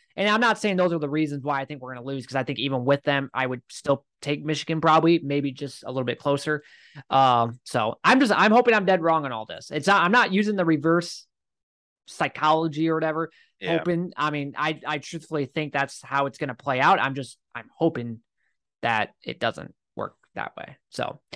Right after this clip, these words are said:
Speaker 1: not betting the game, that's for sure. I know
Speaker 2: Yeah,
Speaker 1: I, on
Speaker 2: no,
Speaker 1: the, on
Speaker 2: s-,
Speaker 1: wager winners, I
Speaker 2: staying
Speaker 1: took
Speaker 2: away.
Speaker 1: Rutgers plus eight, and I lost that one. So, all right, let's get to the mailbag real quick. Um,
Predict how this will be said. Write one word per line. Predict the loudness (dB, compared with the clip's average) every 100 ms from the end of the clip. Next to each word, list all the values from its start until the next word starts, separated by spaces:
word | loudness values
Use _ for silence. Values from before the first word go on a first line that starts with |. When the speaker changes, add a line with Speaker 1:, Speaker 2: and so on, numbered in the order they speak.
| -14 6
Speaker 1:
not | 6 8
betting | 6 6
the | 4
game, | 0 -2 -2
that's | -6
for | -6
sure. | -14 -12 -14 _ -20 _ _ _ _ -6
I | 0
know | 4
Speaker 2:
Yeah, | 4
Speaker 1:
I, | 4
on | 2 0
Speaker 2:
no, | -2 -2
Speaker 1:
the, |
on | -2
Speaker 2:
s-, | 2
Speaker 1:
wager | 0 0
winners, | -2 -2 -4 -4
I |
Speaker 2:
staying | -6
Speaker 1:
took | -4
Speaker 2:
away. | -6 -4
Speaker 1:
Rutgers | -6 -4 -14
plus | -10 -10 -4
eight, | -4 -4
and | -6 -4
I | -2 -2 -4 _ _ _ _ _ _ _ _ _
lost | 0 0 0 -6
that | -8 -8
one. | -14 -14
So, | -8
all | -8 -8 -20 -20 _ -20 2
right, | 6 6
let's | 4
get | 2
to | 4
the |
mailbag | 4 6 6 6
real | 4 2
quick. | 4 4 2 _ -8
Um, | -4 -2 -2 -6